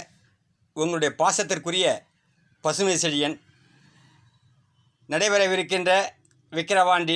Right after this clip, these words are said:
இடைத்தேர்தல் ஜூலை பத்து, முடிவுகள் ஜூலை பதிமூன்று. அந்த நாளைய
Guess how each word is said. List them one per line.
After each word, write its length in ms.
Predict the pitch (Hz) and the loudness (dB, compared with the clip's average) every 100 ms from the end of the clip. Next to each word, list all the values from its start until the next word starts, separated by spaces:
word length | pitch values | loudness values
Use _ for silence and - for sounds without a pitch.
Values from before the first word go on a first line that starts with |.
| 147 | 0
இடைத்தேர்தல் 520 | 165 175 175 160 147 117 _ _ _ _ _ _ _ _ 127 | 0 0 0 0 -2 -4 _ _ _ _ _ _ _ _ -6
ஜூலை 300 | 165 180 151 - | -2 0 0 0
பத்து, 280 | 165 - 185 202 _ _ _ _ _ - | -2 0 -2 -2 _ _ _ _ _ -6
முடிவுகள் 540 | 156 180 185 151 143 135 | -2 0 2 2 0 0
ஜூலை 200 | 175 160 156 | 0 2 0
பதிமூன்று. 500 | 175 170 160 139 117 - _ _ _ _ _ _ _ _ _ _ _ _ | 0 0 0 0 -6 -8 _ _ _ _ _ _ _ _ _ _ _ _
அந்த 160 | 180 196 208 | -4 0 2
நாளைய 260 | 240 226 | 4 4